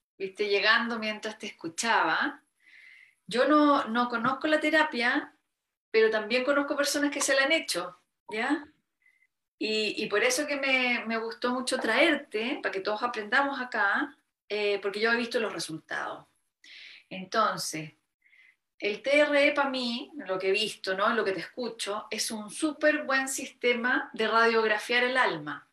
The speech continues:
Es para ver el, el, el mapa, ¿ya? Y aquí es súper importante lo que dice la Conchu, porque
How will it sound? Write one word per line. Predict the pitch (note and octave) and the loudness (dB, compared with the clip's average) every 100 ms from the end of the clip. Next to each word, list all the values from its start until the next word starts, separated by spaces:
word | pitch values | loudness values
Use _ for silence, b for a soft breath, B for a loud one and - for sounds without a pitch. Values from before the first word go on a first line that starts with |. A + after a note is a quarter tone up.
| _ _ | _ _
Es | - G3 | -14 -8
para | G#3+ G#3 G#3 | -2 2 4
ver | G#3+ A3+ | 4 4
el, | A3+ A3 | 2 -4
el, | G#3 G3+ G3 | -6 -4 -4
el | G#3 G#3 | -4 0
mapa, | A3 F3 - - - _ - | 2 2 0 -6 -10 _ -10
¿ya? | F#3+ G3+ B3 - _ B B B B B B | -4 -2 -4 -8 _ B B B B B B
Y | - | 0
aquí | G3+ G3 B3+ | 0 2 -2
es | C#4 | -4
súper | - D4 E4 | -4 0 0
importante | D#4+ D#4 D4+ D4+ D#4 | 2 0 2 2 2
lo | D4+ | 0
que | C#4+ C4+ | -2 -6
dice | C#4+ D#4 D4+ A3+ | -2 -2 -2 -4
la | A#3 | -8
Conchu, | - E4 C#4+ - G3 | -2 0 0 -4 -10
porque | - F#3+ - G#3+ | -8 -8 -4 -6